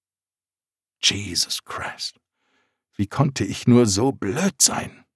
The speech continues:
Verärgert über meine eigene Dummheit beuge ich mich zur Seite und stelle meine Glastasse auf den Beistelltisch.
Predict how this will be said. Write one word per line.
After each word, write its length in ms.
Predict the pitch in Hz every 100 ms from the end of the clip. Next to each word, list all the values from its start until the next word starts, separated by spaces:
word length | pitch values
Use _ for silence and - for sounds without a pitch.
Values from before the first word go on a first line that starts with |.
| _ _ _ _ _ _ _ _ _ _ _ _ _
Verärgert 540 | - - 98 98 95 107
über 140 | 107
meine 300 | 95 92 -
eigene 380 | 104 101 98 92
Dummheit 460 | 110 104 92 87
beuge 280 | 95 101 98
ich 140 | 87 -
mich 160 | 90
zur 160 | - 90
Seite 380 | 87 95 98 92
und 100 | 90
stelle 300 | - 92 90
meine 240 | 87 85
Glastasse 600 | 90 85 82 - 78 -
auf 120 | 78
den 180 | - 90
Beistelltisch. 800 | 71 - - - - 85 -